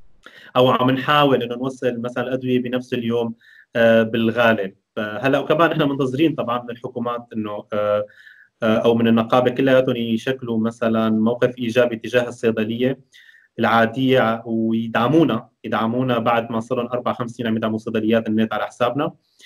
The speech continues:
هلأ نقطة كتير مهمة خليني أقولها على مستوى الصيدلاني السوري عمار، أنا وأنت وحتى سامر وكل مثلًا الصيادلة السوريين، قديش تعلموا بهاي الأزمة أمور بالإدارة خليني أقول، قديش تعلموا، يعني أنا على المستوى الشخصي قديش تعلمت قوانين بهالشهر اللي مرق.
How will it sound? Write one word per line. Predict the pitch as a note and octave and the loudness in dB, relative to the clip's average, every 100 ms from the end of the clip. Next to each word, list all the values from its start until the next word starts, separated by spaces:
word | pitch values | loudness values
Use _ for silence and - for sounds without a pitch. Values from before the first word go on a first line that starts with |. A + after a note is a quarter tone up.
| - - - | -20 -8 2
هلأ | D3 E3 | 6 6
نقطة | A3 G#3+ | 6 4
كتير | G3+ - G3 G#3 | 2 0 2 4
مهمة | F3+ F3 F#3 F#3 | 4 4 4 4
خليني | - C#3+ D3+ E3+ D#3 | 2 0 2 2 2
أقولها | E3 E3 | 2 2
على | C3 C3 | 0 -2
مستوى | D3 - D#3 | -4 -2 -2
الصيدلاني | D3 C#3+ C3+ C3+ C#3 | 0 -2 0 0 -2
السوري | C3 - D3+ B2+ | -6 -6 -2 -2
عمار، | G2+ G#2 A2+ C3+ - _ _ - | -4 -4 -2 -2 -6 _ _ -2
أنا | D#3+ E3 | 2 2
وأنت | C#3+ D3 D3+ | 2 -2 0
وحتى | C#3+ D#3 D3+ C#3 | 2 2 0 -2
سامر | D3 C#3+ C3 | -2 -2 -2
وكل | B2+ D3 D3 | -2 -4 -4
مثلًا | C#3 C3+ | -4 -2
الصيادلة | B2+ - B2+ C3 | -4 2 0 0
السوريين، | C3 B2 C3+ D3+ - _ _ _ | -4 -4 -2 -4 -8 _ _ _
قديش | C#3 A#2+ E3+ F#3 | -4 2 2 2
تعلموا | - D3 E3+ D3+ D3 D3+ D3+ | 0 2 2 0 -2 -2 -2
بهاي | D3 C3 C3+ | -2 0 2
الأزمة | C3 D#3 D3+ C#3+ C#3+ C#3 C3+ _ - | 2 0 0 0 0 -2 -6 _ -6
أمور | B2+ C#3+ D#3+ | -2 2 2
بالإدارة | C3+ C3+ B2 C3 C#3+ | 4 0 0 2 2
خليني | B2+ A2+ G#2 G#2 | 0 -4 -6 -8
أقول، | A2 G2+ G2+ | -8 -8 -10
قديش | A2+ C3 | -4 -4
تعلموا، | C3 C3+ C#3 C#3+ C#3+ - - - _ - | -2 -2 0 0 -2 -8 -20 -20 _ -6
يعني | A2 C#3+ | -2 2
أنا | D#3 | 2
على | |
المستوى | D3+ D3+ D#3+ | 0 2 0
الشخصي | D3+ E3+ - | 2 -2 -2
قديش | C#3+ D3+ D3 | -2 -2 0
تعلمت | C#3 D3 D3+ - | 2 2 0 0
قوانين | C3 B2 C#3+ B2+ | 2 4 4 0
بهالشهر | A2 A2+ - B2+ | -2 -12 -8 -6
اللي | G#2+ G2+ G2+ | -6 -8 -8
مرق. | G2 | -8